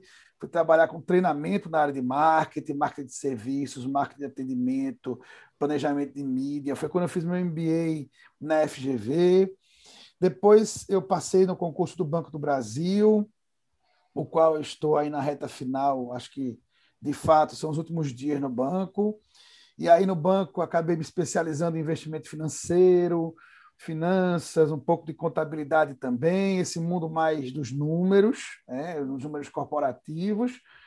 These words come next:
E, mas isso tudo que falou comigo, de fato, foi, é, o mestrado em gestão de pessoas, o conhecimento de gestão de pessoas, que, na verdade, é a minha base, né? Quando, quando me dou por gente,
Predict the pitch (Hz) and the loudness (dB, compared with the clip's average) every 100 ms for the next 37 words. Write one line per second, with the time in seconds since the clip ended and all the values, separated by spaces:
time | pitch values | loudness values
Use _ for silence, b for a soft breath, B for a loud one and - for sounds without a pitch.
0 | B B B B B B _ 202 208 240 | B B B B B B _ 0 4 6
1 | 254 262 269 247 B B _ 185 214 208 | 6 6 4 0 B B _ 4 6 6
2 | 226 247 - 233 240 220 254 254 247 233 | 2 -2 0 2 2 2 4 6 6 4
3 | 214 - 156 - 196 190 190 190 190 196 | 0 -2 -4 4 6 4 2 -4 -2 -2
4 | 196 185 - 185 190 190 214 - 185 190 | -4 -2 6 8 8 4 -6 -4 2 4
5 | 190 202 208 - _ - 143 147 147 165 | 4 2 -4 -8 _ -6 -4 -2 -2 -6
6 | - - 160 151 147 151 143 147 135 160 | -6 0 2 2 -2 -6 -6 -8 -8 -10
7 | - - 165 185 220 247 - - _ _ | -10 -2 4 8 8 6 -4 -18 _ _
8 | _ _ - - 180 165 165 156 185 - | _ _ -12 -6 -4 -4 -4 -2 -2 -4
9 | 143 - 165 143 139 131 - 190 196 208 | -8 -6 -8 -10 -8 -8 0 2 2 0
10 | 208 202 202 208 220 240 b b b - | 2 2 4 4 2 -6 b b b 2
11 | 214 214 233 196 156 143 131 127 139 170 | 4 6 4 4 4 4 4 -2 -6 -6
12 | 175 180 202 202 220 214 190 185 208 175 | -6 -2 0 2 0 -2 -6 -2 -2 -2
13 | 151 190 190 190 147 123 170 208 - 147 | 4 2 4 -2 -2 -2 -2 -4 -4 -10